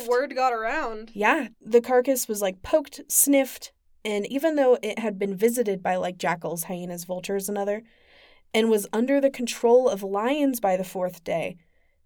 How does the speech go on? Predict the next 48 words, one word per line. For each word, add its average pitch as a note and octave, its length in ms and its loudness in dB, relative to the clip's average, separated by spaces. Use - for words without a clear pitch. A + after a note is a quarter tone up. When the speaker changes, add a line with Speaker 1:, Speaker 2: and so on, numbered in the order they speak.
Speaker 2:
they G#3 120 -4
still A3+ 260 0
kept A3+ 240 -2
on A3 100 -2
coming. A3 300 -2
The F#3+ 80 -8
elephants F#3+ 340 -6
kept G3+ 220 -6
on G3+ 100 -6
coming G3 280 -4
during F#3+ 240 -4
daylight F#3 340 0
hours F3+ 480 -4
and F#3 140 -2
at E3+ 100 -4
least G3 260 -2
visiting F#3+ 340 -4
from G3 180 -10
a - 20 -10
distance. - 540 -10
Speaker 1:
Wow. - 140 -20
Speaker 2:
Since C#4+ 480 2
interest C4+ 560 2
in C4 120 -4
the B3+ 80 0
carcass B3 420 2
was A3+ 140 -4
not A3 360 -4
just A#3 260 2
limited A3+ 500 -2
to A3+ 220 0
Eleanor's G#3 480 -4
relatives, G#3 720 2
which G3 140 -6
is G#3+ 100 -10
what A3+ 140 0
they A3+ 120 6
thought G#3+ 240 0
would G3 140 -2
be, F#3+ 240 -4
right? F#3+ 240 0
Because G#3 240 -4
evolutionarily, G3+ 800 -4
you'd F#3 220 -8
think F#3 220 -6
it F#3 80 -6
would F#3 140 -8
be F#3+ 280 -8